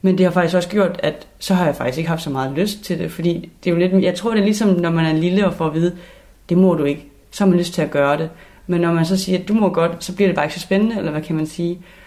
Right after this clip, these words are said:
Så det der med, at man så, at jeg har på en måde puttet, øh, sat de der forbudte ting ned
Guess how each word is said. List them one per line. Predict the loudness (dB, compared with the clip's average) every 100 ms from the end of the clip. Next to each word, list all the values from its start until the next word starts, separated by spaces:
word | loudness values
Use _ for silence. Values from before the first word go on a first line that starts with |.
| -20 -10
Så | -2
det | 2
der | 4
med, | 6 4
at | 2
man | 0 0
så, | -4 -4
at | -2 -2
jeg | 0
har | 0 -2 -4 -2
på |
en | 0
måde | 2 2 2 -4 -6
puttet, | -2 0 0 -2 -4 -6
øh, | -6 -8 -10 -14
sat | -6 -4 -4 -12 -20 -20 -20 -8 0
de | 2
der | 2
forbudte | 0 2 4 4
ting | 2 2
ned | 2